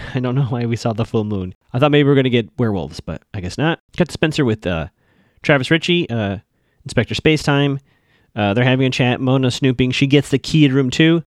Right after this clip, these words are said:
Spencer's like, "This tea was great," and she runs away, and, uh, Inspector Spacetime is very sad. Ezra and Ari are dancing.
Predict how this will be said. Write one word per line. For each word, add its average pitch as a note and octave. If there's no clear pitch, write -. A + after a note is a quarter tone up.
Spencer's A#2+
like, A2
"This A2
tea C3
was C#3+
great," G3
and A#2+
she -
runs A2
away, C#3+
and, G#2
uh, G2
Inspector G#2
Spacetime G#2+
is G2+
very G#2+
sad. D3+
Ezra F#3
and E3
Ari F3
are F3+
dancing. D#3+